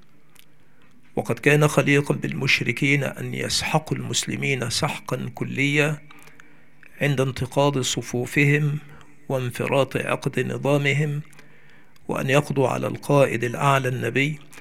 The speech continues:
صلى الله عليه وسلم ساعة انفراده بعد انهزام الناس عنه.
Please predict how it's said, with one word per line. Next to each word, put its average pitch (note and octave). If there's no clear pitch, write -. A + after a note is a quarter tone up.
صلى B2+
الله B2
عليه B2+
وسلم C3+
ساعة B2+
انفراده C#3
بعد B2
انهزام A#2+
الناس A#2
عنه. -